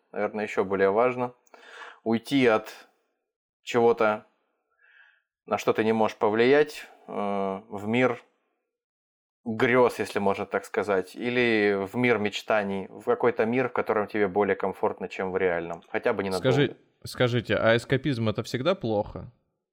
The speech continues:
Speaker 1: Почему? Я бы
Speaker 2: М.
Speaker 1: задал вопрос, хорошо ли всегда эскапизм. Мне кажется, вот чаще хорошо, чем плохо.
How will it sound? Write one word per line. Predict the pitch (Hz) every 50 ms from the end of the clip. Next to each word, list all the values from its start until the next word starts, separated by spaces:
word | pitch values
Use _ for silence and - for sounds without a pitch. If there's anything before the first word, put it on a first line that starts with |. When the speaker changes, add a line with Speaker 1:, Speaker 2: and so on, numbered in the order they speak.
| _ _ _ _ _ _ _ _ _ _ _ _ _
Speaker 1:
Почему? | - 110 - - 120 101 92 85 78 _ _ _ _ _ _ _ _ _ _ _ _ _ _ _ _ -
Я | 104 113 117
бы | 110 120 120 117 117 113 113 113 110 107
Speaker 2:
М. | 104
Speaker 1:
задал | 98 113 110 123 120 117
вопрос, | 117 110 - 123 127 127 - - - -
хорошо | - - - 117 117 - - - 170 131
ли | 110 95
всегда | 95 - - 104 92 95 92 87 85 - _ _ _ _ _ _ _ _ _
эскапизм. | - - - 95 - - 92 - - - - _ _ _ _ _ _ _ _ _ _ _ _ _ _ _ _ _ _ _ _ _ -
Мне | - 208 214
кажется, | - 120 117 - 240
вот | 226 -
чаще | - - 131 120 - 131
хорошо, | 117 - 127 120 127 127 - - - 92
чем | 87 - - 90
плохо. | - - 92 90 - - - -